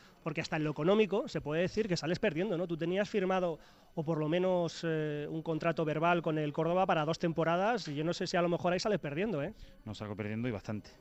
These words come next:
Speaker 2: Sí, no, <laughs> el que se, eh, la gente, bueno, no importa que, que lo sepa, no, pero ya que me lo pregunta, es decir, yo no vengo al Rayo Vallecano por un tema económico, todo lo contrario, si hubiera buscado una estabilidad económica, me hubiera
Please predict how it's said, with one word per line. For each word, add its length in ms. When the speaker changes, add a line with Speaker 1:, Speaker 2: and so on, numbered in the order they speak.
Speaker 2:
Sí, 180
no, 260
<laughs> 40
el 80
que 140
se, 180
eh, 400
la 80
gente, 420
bueno, 220
no 80
importa 380
que, 260
que 100
lo 100
sepa, 220
no, 140
pero 100
ya 80
que 60
me 60
lo 60
pregunta, 320
es 80
decir, 120
yo 60
no 80
vengo 180
al 80
Rayo 160
Vallecano 340
por 100
un 80
tema 180
económico, 500
todo 160
lo 80
contrario, 340
si 100
hubiera 300
buscado 300
una 80
estabilidad 340
económica, 320
me 60
hubiera 200